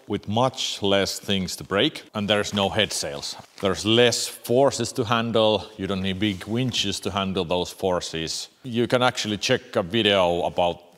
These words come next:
that in here where I explain the exterior plans of the boat. Uh, those plans have really not changed that much from that, so check it out. So how are you further incorporating the cad and the C N C in the build?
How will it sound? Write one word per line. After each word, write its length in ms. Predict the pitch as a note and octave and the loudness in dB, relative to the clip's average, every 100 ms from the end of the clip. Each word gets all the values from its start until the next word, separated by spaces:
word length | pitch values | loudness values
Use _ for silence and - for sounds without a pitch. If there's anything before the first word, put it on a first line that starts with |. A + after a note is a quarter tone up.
| F2 | -4
that 320 | F2 F#2 - - _ _ _ _ _ - _ _ | 0 2 0 -10 _ _ _ _ _ -20 _ _
in 120 | - | -14
here 420 | D#2 F#2 F#2 F2 E2 - | -6 0 2 2 0 -6
where 240 | F#2+ F2 E2 | -4 -2 -2
I 100 | E2+ E2 | -4 -6
explain 540 | - - G2+ G2 F2 | -12 -6 -2 -2 -2
the 120 | F2 - | -6 -8
exterior 640 | F#2+ - G#2 F2 F2 D#2 | -8 -6 -4 -4 -4 -4
plans 400 | D#2+ F#2+ E2+ D#2 | -6 -6 -6 -8
of 100 | D#2 | -10
the 80 | - | -12
boat. 400 | C#2 E2 D#2 - - | -8 -6 -6 -10 -12
Uh, 60 | - | -8
those 220 | D#2 F2+ | -6 -6
plans 280 | - F2 E2+ | -4 -6 -4
have 180 | E2 D2+ - _ - | -8 -8 -12 _ -12
really 220 | F2+ D#2+ | -10 -8
not 180 | D#2 D2+ - | -10 -12 -14
changed 360 | - F#2 D2+ E2 | -10 -8 -8 -10
that 180 | B1+ - | -10 -8
much 300 | C2+ - - - | -10 -10 -14 -16
from 220 | - B1+ | -18 -14
that, 220 | C2 C#2 - | -10 -10 -8
so 260 | D2 C2 - - _ - | -10 -10 -14 -20 _ -16
check 140 | - | -10
it 80 | C#2+ | -8
out. 180 | C2 - - - - - - - - | -8 -10 -18 -20 -20 -20 -20 -20 -16
So 360 | - - A2 G2+ | -8 2 4 4
how 300 | - D3 D#3+ | 4 4 6
are 220 | C3+ B2 | 6 6
you 100 | A#2 | 2
further 460 | - C3 C3 A2 G#2+ | 0 4 4 6 2
incorporating 720 | A#2+ G#2 A2+ F#2+ G2 F#2+ F#2 | 2 0 2 4 2 2 -2
the 60 | F#2 | -2
cad 260 | - G2+ | 4 4
and 220 | E2 F2 | 4 -4
the 80 | D#2+ | -4
C 240 | - F#2+ F2 | -4 -2 -2
N 140 | E2 | -2
C 200 | - D#2 | -4 -6
in 140 | D#2 | -8
the 60 | D2 | -8
build? 320 | D#2+ D#2 C2+ | -4 -6 -6